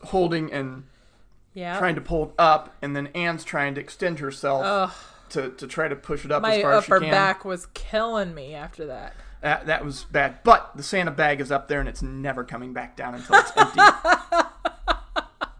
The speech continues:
Speaker 2: Oh, golly.
Speaker 1: <clears throat> But you, you know, uh, we had w-, kind of a funny thing that we, that we got into was, you know, we would see something, and Ann was like, "Well, do you want this?" And I'd be like, "Throw it away."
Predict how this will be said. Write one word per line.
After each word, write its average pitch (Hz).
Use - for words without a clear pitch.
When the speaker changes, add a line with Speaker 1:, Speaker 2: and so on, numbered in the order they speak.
Speaker 2:
Oh, 262
golly. 175
Speaker 1:
<clears throat> 196
But 175
you, 185
you 170
know, 160
uh, 143
we 170
had 175
w-, 170
kind 165
of 147
a 143
funny 143
thing 139
that 135
we, 135
that 220
we 139
got 131
into 135
was, 123
you 147
know, 127
we 139
would 143
see 147
something, 135
and 127
Ann 127
was 120
like, 123
"Well, 135
do 131
you 131
want 120
this?" -
And 131
I'd 127
be 156
like, -
"Throw 147
it 135
away." -